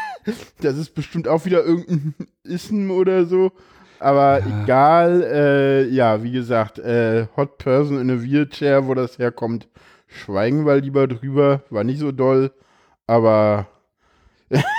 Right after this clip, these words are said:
Speaker 1: ich weiß gar nicht, ob der schon ein Bild gesendet hatte, ja, müsste er mal machen.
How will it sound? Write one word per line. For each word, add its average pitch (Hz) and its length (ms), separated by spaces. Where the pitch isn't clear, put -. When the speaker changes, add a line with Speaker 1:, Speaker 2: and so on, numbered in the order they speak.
Speaker 1:
ich - 160
weiß 147 240
gar 160 140
nicht, 139 160
ob 135 120
der 135 100
schon 135 240
ein 123 40
Bild 131 260
gesendet 117 460
hatte, 139 240
ja, 123 180
müsste 160 300
er - 60
mal 226 140
machen. 208 360